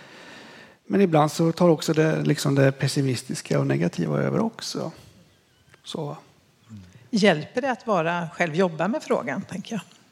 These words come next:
Speaker 2: För att lindra den här oron eller klimatångesten. Henrik?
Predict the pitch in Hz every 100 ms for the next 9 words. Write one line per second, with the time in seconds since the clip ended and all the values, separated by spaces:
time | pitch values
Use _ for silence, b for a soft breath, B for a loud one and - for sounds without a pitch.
0 | _ _ _ _ - 185 175 - - 185
1 | 240 175 170 214 226 160 196 185 170 175
2 | 170 165 180 - _ _ - - 208 180
3 | 175 160 175 - 180 - B 139 B B
4 | B B B _ _ _ _ _ _ -
5 | 175 165 - -